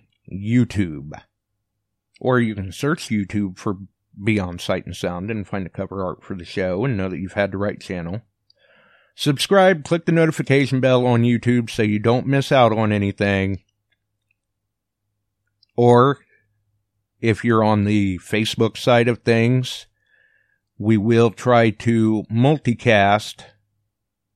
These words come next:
and we'll throw that into uh,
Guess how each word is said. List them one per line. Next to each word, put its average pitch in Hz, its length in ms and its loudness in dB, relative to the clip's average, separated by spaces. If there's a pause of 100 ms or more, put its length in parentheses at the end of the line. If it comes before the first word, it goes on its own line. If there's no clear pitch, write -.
(800)
and 110 420 4
we'll 110 380 2
throw 120 360 0
that 110 200 4
into 107 760 0 (1000)
uh, 90 380 -4